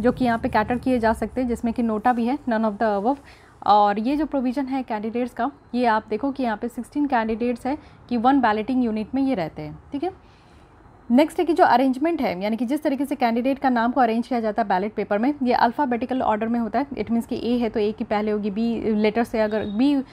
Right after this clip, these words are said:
लेटर से अगर, अ, किसी का नाम है तो वो बाद में होगा, जेड से होगा तो वो लास्ट में होगा, इस तरीके से है। और फर्स्ट कैंडिडेट जो नेशनल पॉलिटिकल पार्टीज़ की फिगर है, then यहाँ पे other state registered party है, तो इस तरीके से जो है नाम आपका अरेंज होता है।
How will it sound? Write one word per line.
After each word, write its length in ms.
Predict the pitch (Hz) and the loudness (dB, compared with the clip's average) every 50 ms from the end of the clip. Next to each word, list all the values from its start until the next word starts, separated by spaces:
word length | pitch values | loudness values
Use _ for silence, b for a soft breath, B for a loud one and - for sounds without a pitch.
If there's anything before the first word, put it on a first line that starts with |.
| B B B B - | B B B B -2
लेटर 200 | 226 226 247 254 | 0 2 2 2
से 120 | - 262 | 2 2
अगर, 160 | 233 240 240 | 2 2 0
अ, 360 | 220 208 - 208 220 208 202 208 | 0 0 0 0 0 0 0 -4
किसी 240 | - 233 220 - | -6 -8 -8 -4
का 80 | - 233 | -2 -2
नाम 220 | 226 214 214 226 | 0 0 0 0
है 60 | 226 208 | 0 0
तो 100 | 233 233 | -2 -2
वो 80 | 220 | 0
बाद 240 | 190 196 196 202 202 | 2 2 2 2 2
में 100 | 226 226 | 2 0
होगा, 160 | 208 208 214 | 0 0 0
जेड 220 | 202 208 226 233 220 | 0 0 0 -2 -2
से 120 | - 226 | -2 -4
होगा 180 | 214 202 208 208 | -2 -2 -2 -2
तो 120 | 214 208 | -2 -2
वो 280 | 202 208 196 190 196 196 | -2 -2 -2 -2 -2 0
लास्ट 340 | 196 196 196 202 - - | 2 2 2 0 0 -4
में 100 | 208 190 | -6 -4
होगा, 220 | 180 170 - - - - | -4 -6 -6 -8 -6 -6
इस 120 | 254 - | -6 -4
तरीके 280 | - 208 180 170 - 160 | -4 -4 -4 -4 -6 -8
से 120 | - - | -10 -10
है। 120 | 165 170 - B B B B B B B - | -10 -10 -12 B B B B B B B 0
और 100 | - 226 | 0 0
फर्स्ट 340 | 220 - 294 302 320 320 - | 2 2 2 0 0 0 0
कैंडिडेट 420 | 415 403 311 247 247 262 277 269 | 2 2 2 2 0 0 -2 0
जो 80 | 247 277 | 0 0
नेशनल 300 | 262 233 226 - 285 262 | 0 0 0 -2 -4 -2
पॉलिटिकल 380 | - 240 226 220 233 226 240 247 | 0 0 0 0 -2 -4 -4 -4
पार्टीज़ 400 | 240 220 208 202 240 240 - - | -2 -2 -2 -2 -4 -6 -4 -4
की 80 | 254 | -6
फिगर 360 | 233 - 226 214 202 220 220 | -6 -4 -6 -4 -2 0 0
है, 160 | 233 220 240 240 B B B B - 226 | 0 0 -2 -2 B B B B -6 0
then 160 | 233 269 285 | 2 4 4
यहाँ 180 | 294 285 269 269 | 4 4 4 2
पे 120 | 311 269 | 2 0
other 360 | - 226 240 233 254 262 247 | 0 0 0 0 0 -2 -4
state 280 | - - 254 254 233 247 | -4 -4 -4 -4 -2 -2
registered 560 | 233 220 220 226 214 233 220 - - 247 233 - 220 | -2 -2 0 -2 -2 -4 -6 -4 -4 -6 -4 -2 -4
party 260 | 208 196 - 226 220 | -4 -2 -2 -2 -2
है, 120 | 220 208 | -2 -2
तो 180 | 214 - - 262 | -4 -4 -4 -2
इस 180 | 240 294 - - | -2 -2 0 0
तरीके 280 | 311 277 254 - 285 | 0 0 0 0 -2
से 120 | 269 285 254 | -2 -2 -2
जो 100 | 294 277 | 0 2
है 80 | 285 | 2
नाम 300 | 277 247 214 220 240 233 | 2 2 2 2 0 0
आपका 280 | - 220 - - 285 277 | -2 -2 -4 -2 -2 -2
अरेंज 280 | 226 202 190 190 180 - | -2 -2 -4 -6 -8 -8
होता 220 | 165 175 - - | -10 -10 -10 -10
है। 80 | - | -12